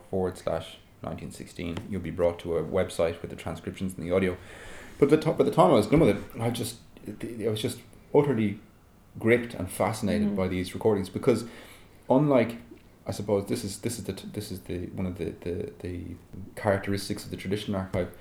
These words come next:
Speaker 1: unlike the formal, say,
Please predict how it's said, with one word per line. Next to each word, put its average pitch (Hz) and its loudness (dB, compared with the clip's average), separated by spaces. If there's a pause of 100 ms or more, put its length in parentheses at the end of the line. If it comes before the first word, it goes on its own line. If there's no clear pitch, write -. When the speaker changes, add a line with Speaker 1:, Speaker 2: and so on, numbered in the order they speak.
(400)
Speaker 1:
unlike 107 0
the 92 -2 (100)
formal, 107 4 (420)
say, 85 -2